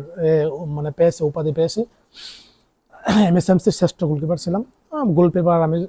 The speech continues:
গোলকিপার ভালো ফিরাতে পারি, ভালো খেলতে পারি, আলহামদুলিল্লাহ। ক্রিকেটও বা মোটামুটি ভালো পারি, সব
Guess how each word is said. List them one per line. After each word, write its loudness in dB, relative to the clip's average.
গোলকিপার -4
ভালো -4
ফিরাতে -6
পারি, -2
ভালো -6
খেলতে -8
পারি, -4
আলহামদুলিল্লাহ। -6
ক্রিকেটও -2
বা -2
মোটামুটি -4
ভালো -2
পারি, -4
সব -14